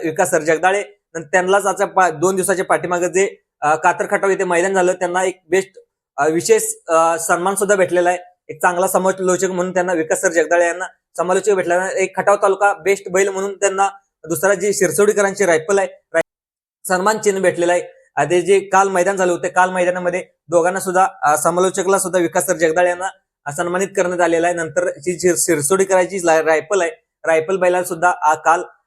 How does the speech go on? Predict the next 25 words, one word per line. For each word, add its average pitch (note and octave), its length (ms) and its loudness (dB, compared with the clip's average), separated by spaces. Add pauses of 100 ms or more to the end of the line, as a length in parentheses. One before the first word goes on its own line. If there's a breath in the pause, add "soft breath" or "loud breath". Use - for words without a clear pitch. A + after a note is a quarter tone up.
(160)
अ, C3+ 180 0
खटाव F#3+ 220 2
तालुका G3 280 0
बेस्ट G3 300 0
बैल F#3 200 -2
म्हणून F3+ 240 -6
त्यांना F3 240 -4
सन्मानित E3+ 380 -4
सुद्धा D#3+ 220 -2
करण्यात D#3 320 -4
आलेलं C#3 220 0
आहे. - 280 -18
जे F#3 80 -2
पाठिंबाच्या F3+ 480 -2
काळामध्ये F3+ 500 -2 (240)
जी F3 120 -4
गेल्या F#3 280 4
वर्षी G#3 160 0
मैदान F#3+ 260 0
झालं F3 160 0
होतं, E3+ 160 -4
गेल्या F3 200 2
वर्षी F#3+ 160 -4
मैदानामध्ये F3+ 460 -2
सुद्धा, E3+ 220 -2